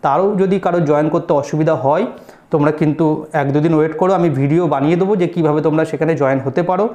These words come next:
এবং আর একটা বিষয় মনে রাখবে যে গ্রুপে join হওয়ার last date কিন্তু আগামী কাল পর্যন্ত, অর্থাৎ আজকে চার তারিখ, চারই অক্টোবর, এখন থেকে group open করে দেওয়া হচ্ছে। পাঁচই অক্টোবর রাত এগারোটা ঊনষাটের পরে কিন্তু এই গ্রুপে আর join হওয়া যাবে না।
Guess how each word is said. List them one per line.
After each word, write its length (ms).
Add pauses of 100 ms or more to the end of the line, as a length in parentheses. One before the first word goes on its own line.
(340)
এবং 240
আর 120
একটা 200
বিষয় 240
মনে 300
রাখবে 520
যে 180
গ্রুপে 400
join 320
হওয়ার 220
last 360
date 260
কিন্তু 380
আগামী 420
কাল 320
পর্যন্ত, 460 (600)
অর্থাৎ 300
আজকে 260
চার 200 (120)
তারিখ, 260 (1120)
চারই 320
অক্টোবর, 600 (360)
এখন 340
থেকে 340
group 400
open 280
করে 180
দেওয়া 220
হচ্ছে। 440 (840)
পাঁচই 500
অক্টোবর 760
রাত 360
এগারোটা 320
ঊনষাটের 520
পরে 300
কিন্তু 260
এই 100
গ্রুপে 340
আর 120
join 260
হওয়া 220
যাবে 260
না। 100